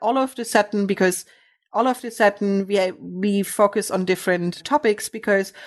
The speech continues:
what's happening now is we live in the Internet of Things area, I O T. So that means we digitize things, cars, microwaves, and clothes. And that also means all of a sudden everything can talk with each other.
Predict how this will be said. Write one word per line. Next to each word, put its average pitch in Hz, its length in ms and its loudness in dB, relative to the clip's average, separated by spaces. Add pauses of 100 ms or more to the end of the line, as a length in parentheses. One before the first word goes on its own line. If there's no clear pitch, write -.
(160)
what's 196 200 0
happening 269 500 0
now 196 300 2
is 190 240 -6
we 196 140 -4
live 208 260 2
in 196 140 -4
the 190 180 0
Internet 208 460 0
of 170 160 2
Things 196 520 -2
area, 147 560 0
I 196 220 2
O 190 80 -2
T. 180 460 -2
So 196 180 -2
that 196 180 2
means 214 380 -2
we 196 340 -2 (560)
digitize 247 840 0 (140)
things, 220 600 2 (160)
cars, 175 800 -2
microwaves, 175 1080 0 (320)
and 254 180 0
clothes. 220 560 -2 (300)
And 233 160 2
that 247 140 -2
also 311 340 -2
means 240 220 0
all 240 160 4
of 269 120 0
a 285 80 -12
sudden 226 380 0
everything 214 760 2
can 233 200 0
talk 320 280 0
with 160 180 -2
each - 220 -4
other. 147 420 0